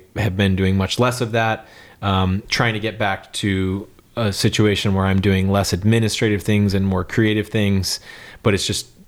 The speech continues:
you know, ebbs and flows kind of a situation. And so part of the new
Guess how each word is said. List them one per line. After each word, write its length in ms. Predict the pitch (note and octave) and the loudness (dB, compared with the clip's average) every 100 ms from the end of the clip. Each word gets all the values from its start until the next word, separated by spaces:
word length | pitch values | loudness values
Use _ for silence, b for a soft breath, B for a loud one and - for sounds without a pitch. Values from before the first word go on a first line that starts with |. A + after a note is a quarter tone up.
| - | -4
you 100 | A#2+ | -2
know, 100 | A2 - - | -2 -8 -4
ebbs 220 | A2+ G#2 | -4 -4
and 100 | G#2+ | -8
flows 460 | - A2 G#2 G#2 - | -4 0 0 0 -2
kind 160 | - G#2 | -2 0
of 80 | |
a 40 | G2 | 0
situation. 640 | A2+ - G#2 G#2 A2+ G#2+ - | 0 2 2 2 0 0 0
And 180 | G#2 F#2+ | 0 2
so 360 | A2 G2+ G2 B B B B | 2 2 0 B B B B
part 320 | - C3 A#2 A2+ | -4 0 0 0
of 300 | G#2 G2 G#2 | -2 -4 -4
the 100 | G#2 | -2
new 680 | G#2 G#2+ G#2 G2+ G2 F#2 | 2 2 4 4 2 -2